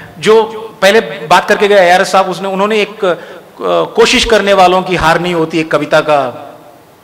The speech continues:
जिक्र किया था, ठीक है? उन्होंने कहा था कि, अ,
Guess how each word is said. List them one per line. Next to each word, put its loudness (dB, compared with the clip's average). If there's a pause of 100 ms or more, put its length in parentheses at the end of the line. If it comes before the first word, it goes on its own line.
(640)
जिक्र -4
किया -4
था, -18 (220)
ठीक -6
है? -10 (480)
उन्होंने -2
कहा 0
था -2
कि, -4
अ, -14